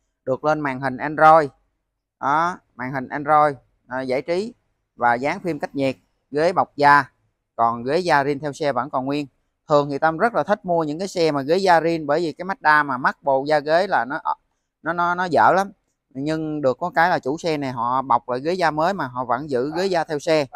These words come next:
để tặng theo cho mình luôn. Xe một đời chủ mua mới, biển số tám mươi sáu Bình Thuận, sản xuất năm hai nghìn không trăm mười chín. Đó, ở đô là sáu chục ngàn, sáu chục, sáu mấy ngàn.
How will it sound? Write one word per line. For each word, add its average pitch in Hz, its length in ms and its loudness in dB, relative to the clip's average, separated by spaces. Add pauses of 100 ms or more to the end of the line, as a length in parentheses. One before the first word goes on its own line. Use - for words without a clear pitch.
(360)
để 127 240 2
tặng 117 220 2
theo 160 120 -2
cho 151 120 -4
mình 143 140 -2
luôn. 147 220 4 (300)
Xe 156 180 0
một 127 240 -2
đời 127 220 0
chủ 120 100 -4
mua 175 180 -4
mới, 170 300 0 (460)
biển 127 140 -4
số 190 220 2
tám 202 280 4
mươi 190 140 -2
sáu 196 380 0 (180)
Bình 139 180 2
Thuận, 139 260 0 (840)
sản 156 200 -4
xuất - 220 -4
năm 185 120 -2
hai 175 140 -2
nghìn 156 200 -4
không 170 180 -10
trăm 170 200 0
mười 151 200 0
chín. 208 180 0 (520)
Đó, 151 260 2
ở 160 120 2
đô 160 260 4
là 131 260 6
sáu 208 420 2
chục 156 160 -4
ngàn, 143 220 -4 (1080)
sáu 175 240 4
chục, 151 180 0
sáu 185 160 2
mấy 196 180 0
ngàn. 185 200 -2